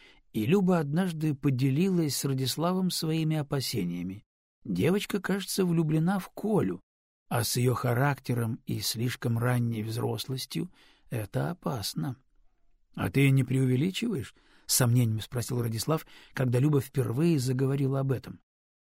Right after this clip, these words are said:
"Может быть, тебе показалось?" "Роденька, я вчера пришла с работы и застала поистине идиллическую картину. Колька на кухне питается, а Лариса ходит перед ним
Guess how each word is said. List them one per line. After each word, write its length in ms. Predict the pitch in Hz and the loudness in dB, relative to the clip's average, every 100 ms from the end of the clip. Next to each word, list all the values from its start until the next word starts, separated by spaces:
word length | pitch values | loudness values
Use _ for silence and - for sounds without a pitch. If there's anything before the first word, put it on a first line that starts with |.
| - | -14
"Может 220 | 123 104 | -8 -4
быть, 140 | 113 | -4
тебе 380 | - 123 135 120 _ _ _ - | 0 2 4 2 _ _ _ -6
показалось?" 760 | 123 123 107 160 190 131 - _ _ _ _ _ | -2 -2 0 0 -2 -6 -10 _ _ _ _ _
"Роденька, 760 | - 107 123 135 123 - 104 95 _ _ _ _ _ _ _ | -8 -4 -2 -2 -4 -4 -10 -12 _ _ _ _ _ _ _
я 180 | - 180 | 0 0
вчера 360 | 185 170 151 185 | 0 -2 0 -2
пришла 440 | 180 135 139 170 | -2 -4 -2 -2
с 120 | - | 0
работы 560 | 156 123 113 104 151 196 _ _ _ | 0 0 -2 -4 -6 -8 _ _ _
и 140 | - 131 | 0 2
застала 560 | 139 131 - 156 196 | 4 0 0 -2 -2
поистине 800 | - 180 143 165 - - 202 196 | 0 0 0 -2 -4 -2 0 2
идиллическую 680 | 160 160 190 - - - 196 | 2 2 0 -4 -8 -4 -4
картину. 600 | - 196 - 214 165 87 _ _ _ _ _ | -2 -6 -2 0 0 -2 _ _ _ _ _
Колька 480 | - 202 196 - 117 | 4 6 6 0 -2
на 200 | 120 123 | -2 -4
кухне 580 | - 131 110 127 110 104 | -6 -8 -6 -8 -8 -8
питается, 920 | 107 - - 98 113 131 - 180 214 _ _ _ | -10 -8 -6 -6 -6 -6 -2 -2 -4 _ _ _
а 120 | 135 | 2
Лариса 580 | 135 131 156 220 208 226 | 4 4 4 2 2 -2
ходит 480 | - 147 147 185 190 | -2 2 2 2 0
перед 320 | 170 170 151 | 2 2 4
ним 360 | 170 175 160 | 4 6 4